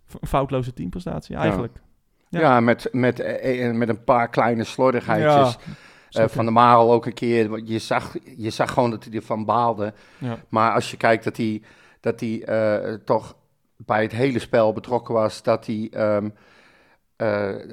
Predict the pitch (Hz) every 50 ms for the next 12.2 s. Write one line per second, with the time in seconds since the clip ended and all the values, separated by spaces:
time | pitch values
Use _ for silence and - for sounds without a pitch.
0 | - 120 117 120 131 127 127 127 123 120 110 101 120 120 120 113 104 - 135 120
1 | 117 123 113 110 113 107 - - 147 135 123 117 117 - - - 139 135 123 120
2 | 117 113 120 113 113 - - 135 131 123 120 123 120 120 117 113 113 110 110 117
3 | - - 139 123 107 117 - - - - - - 131 139 139 139 135 131 127 -
4 | 135 123 120 120 131 160 156 143 - - 135 120 135 135 123 123 120 135 143 123
5 | 127 139 131 123 120 120 113 - - 156 143 127 117 - - 165 135 117 98 123
6 | - - 135 113 113 107 113 - - 156 139 135 135 123 113 120 127 123 123 123
7 | 117 120 113 113 131 135 131 123 120 120 120 - 139 123 123 127 127 131 127 -
8 | 143 127 127 135 127 120 120 120 120 117 127 135 139 131 113 127 135 131 120 -
9 | - - 127 139 143 135 - - - 127 120 123 - 123 120 123 123 147 143 123
10 | 117 117 120 113 120 160 156 156 147 135 127 127 123 - - 131 120 117 120 117
11 | - - 147 139 135 - - - - - - 135 139 139 156 165 165 - 160 156
12 | 151 165 175